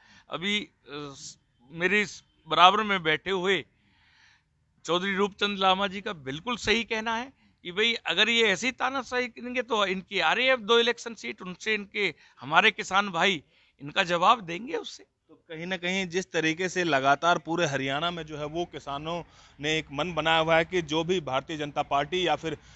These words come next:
Speaker 2: जननायक जनता पार्टी के नेता जो है वो कार्यक्रम कर रहे हैं, उसका लगातार ये लोग विरोध कर रहे हैं। और साफ तौर से इन लोगों ने एक ही बात कही है कि यदि पुलिस प्रशासन ने इनके ऊपर किसी तरीके का दबाव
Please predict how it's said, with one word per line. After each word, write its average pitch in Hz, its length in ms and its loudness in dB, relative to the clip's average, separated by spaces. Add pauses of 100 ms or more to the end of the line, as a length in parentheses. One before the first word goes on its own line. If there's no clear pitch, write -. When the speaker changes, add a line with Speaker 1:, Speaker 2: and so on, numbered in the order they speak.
(200)
Speaker 2:
जननायक 156 380 4
जनता 165 260 -4
पार्टी 151 360 0
के 170 140 -4
नेता 147 320 -2
जो 170 120 -2
है 151 80 -2
वो 151 140 -4
कार्यक्रम 143 440 -2
कर 147 160 -6
रहे 151 120 -6
हैं, 170 80 -4
उसका 170 320 -6
लगातार 160 520 2
ये 156 100 0
लोग 151 200 0
विरोध 147 280 -2
कर 156 140 -2
रहे 160 140 -4
हैं। 180 80 0
और 190 180 -2
साफ 175 340 2
तौर 185 140 -4
से 175 100 -8
इन 165 60 -6
लोगों 160 240 -4
ने 156 140 2
एक 160 80 -2
ही 170 100 -8
बात 147 240 0
कही 143 180 -4
है 165 100 0
कि 175 200 -6
यदि 175 160 -4
पुलिस 196 360 -4 (360)
प्रशासन 165 460 2
ने 190 140 0
इनके 160 180 -4
ऊपर 160 220 -2
किसी 160 240 -6
तरीके 151 340 -2
का 170 120 2
दबाव 143 460 4